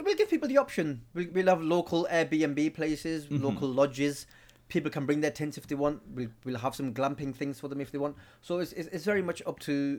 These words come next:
Speaker 1: people what they want to do with
Speaker 2: Mm-hmm.
Speaker 1: their, with their tickets and their experience.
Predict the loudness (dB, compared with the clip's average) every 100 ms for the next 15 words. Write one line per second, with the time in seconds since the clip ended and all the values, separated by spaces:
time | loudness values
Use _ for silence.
0 | -6 -8 -4 -4 -4 -4 -4 -4 -4 -8
1 | -6 -8 -8 -12 -8 -4 -2 -2 -4 -8
2 | -12 -10 -10 -10 -14 -16 -16 -14 -12 -12
3 | -10 -10 -10 -12 -12 -10 -14 -16 -20